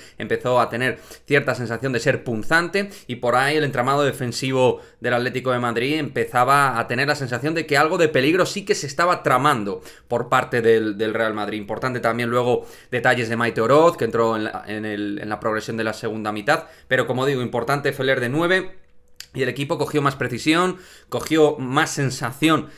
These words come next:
de dominar en el terreno de juego, y la realidad es que el Real Madrid fue merecedor de la victoria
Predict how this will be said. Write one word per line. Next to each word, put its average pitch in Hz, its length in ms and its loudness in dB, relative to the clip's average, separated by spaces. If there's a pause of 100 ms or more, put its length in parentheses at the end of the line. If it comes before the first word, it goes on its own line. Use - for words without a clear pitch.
(120)
de 120 320 0
dominar 127 560 4
en 123 100 2
el 113 140 -2
terreno 131 320 2
de 139 100 2
juego, 151 460 4 (240)
y 120 80 -4
la 120 120 4
realidad 113 460 0
es 139 100 -2
que 135 260 0
el 113 100 0
Real 113 160 2
Madrid 117 240 0
fue 139 400 0
merecedor 117 580 0
de 127 80 0
la 117 100 2
victoria 139 580 0